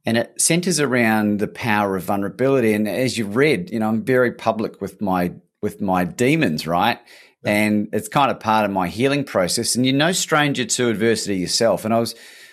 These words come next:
Speaker 1: I wanna touch on something, and I hope you don't mind me asking this. I know
Speaker 2: Sure.
Speaker 1: your,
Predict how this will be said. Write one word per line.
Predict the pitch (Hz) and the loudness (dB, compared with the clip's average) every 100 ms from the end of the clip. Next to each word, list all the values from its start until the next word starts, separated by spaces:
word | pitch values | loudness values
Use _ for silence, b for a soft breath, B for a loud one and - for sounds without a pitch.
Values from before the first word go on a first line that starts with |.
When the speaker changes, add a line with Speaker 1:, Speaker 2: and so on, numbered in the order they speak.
| B | B
Speaker 1:
I | 127 | -2
wanna | 156 147 | 0 -2
touch | - - - | -2 -4 -2
on | 117 | 0
something, | 127 - | 0 0
and | 117 | -2
I | 104 | -2
hope | 139 | 0
you | 120 | 2
don't | 117 87 | 2 2
mind | 104 | 0
me | 95 | 2
asking | 92 92 - 95 | 0 0 -2 -2
this. | 85 82 | -2 0
I | 107 | 0
know | 120 | 2
Speaker 2:
Sure. | 135 | 4
Speaker 1:
your, | 127 120 110 | 4 4 2